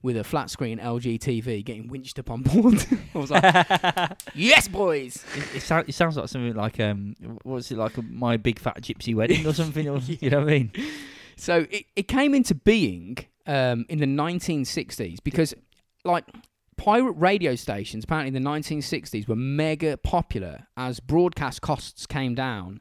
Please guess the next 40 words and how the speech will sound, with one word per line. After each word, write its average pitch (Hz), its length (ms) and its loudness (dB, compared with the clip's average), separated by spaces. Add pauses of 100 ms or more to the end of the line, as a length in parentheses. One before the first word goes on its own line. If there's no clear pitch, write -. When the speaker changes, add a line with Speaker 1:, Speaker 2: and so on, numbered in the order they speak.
Speaker 1:
and, 113 320 -8
uh, 104 160 -4
technology 127 480 -4
became 117 340 -6
more 113 300 -4 (200)
available. 131 760 -2 (360)
Radio 156 340 2
stations 143 360 0
at 123 80 -2
the 113 80 -8
time, 113 600 -2 (100)
it's 127 120 -8
crazy 131 320 -2
that 98 60 -12
it 104 40 -14
comes 107 140 -10
from 104 120 -10
pirate 104 260 -6
radio 104 300 -10
Speaker 2:
Mm-hmm. 135 100 -8
Speaker 1:
stations. 131 500 -6
<laughs> 143 60 -2
All 151 80 2
this 110 220 -4
comes 120 200 -2
from, 110 300 -6 (300)
Speaker 2:
Yeah. 120 100 -6
Speaker 1:
but 156 260 -2
radio 175 220 4
stations 151 340 0
at 113 80 -8
the - 60 -12
time 131 240 -2
were 117 120 0
apparently, 123 300 -4
like, 104 220 -8
boring 120 540 6 (160)
B 127 180 2
B 113 180 -2
C, 107 520 -4